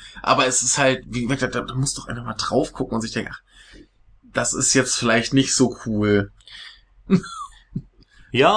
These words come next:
Speaker 2: aber es ist, ähm, darf eigentlich keinen Einfluss
Speaker 1: Eigentlich,
Speaker 2: haben,
Speaker 1: ja,
Speaker 2: in
Speaker 1: das
Speaker 2: welche Partei du bist.
Speaker 1: Richtig, richtig, das ist ja auch wieder das
Speaker 2: Also
Speaker 1: Ding.
Speaker 2: das darf eigentlich nicht vermischt werden. Deshalb,
Speaker 1: Eigentlich
Speaker 2: äh,
Speaker 1: nicht.
Speaker 2: kommt das eben vor.
Speaker 1: Ja, aber wir, äh, hätte ich ja auch gesagt, so,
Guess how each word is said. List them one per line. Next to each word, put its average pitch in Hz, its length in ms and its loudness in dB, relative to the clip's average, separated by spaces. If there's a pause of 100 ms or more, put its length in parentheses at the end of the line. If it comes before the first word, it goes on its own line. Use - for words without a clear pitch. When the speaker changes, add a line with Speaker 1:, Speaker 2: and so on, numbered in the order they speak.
(120)
Speaker 2:
aber 120 300 4
es 135 160 4
ist, - 340 0 (720)
ähm, 123 280 4
darf 120 280 6
eigentlich 117 460 0
keinen 120 280 2
Einfluss 160 800 0 (120)
Speaker 1:
Eigentlich, 127 460 0
Speaker 2:
haben, 143 320 6
Speaker 1:
ja, 131 160 4
Speaker 2:
in 139 60 2
Speaker 1:
das 147 80 2
Speaker 2:
welche 151 200 4
Partei 147 320 0
du 113 160 0
bist. 101 180 4
Speaker 1:
Richtig, 120 420 0
richtig, 113 300 -6
das 110 140 -6
ist 120 40 -4
ja 104 80 2
auch 113 180 -2
wieder 107 120 2
das 107 140 4
Speaker 2:
Also 120 140 4
Speaker 1:
Ding. 107 60 -2
Speaker 2:
das 117 160 4
darf 127 200 4
eigentlich 120 240 0
nicht 139 120 -4
vermischt 165 380 4
werden. - 260 -4
Deshalb, 139 200 4
Speaker 1:
Eigentlich 143 340 4
Speaker 2:
äh, 139 60 6
Speaker 1:
nicht. - 340 0 (140)
Speaker 2:
kommt 135 180 0
das 143 80 6
eben 151 160 6
vor. 156 360 2
Speaker 1:
Ja, 131 460 0 (520)
aber 127 180 2
wir, 143 220 2
äh, 117 280 -4
hätte 123 180 -6
ich 117 100 -8
ja 113 80 -2
auch 117 180 -6
gesagt, 104 220 -8
so, 107 180 -8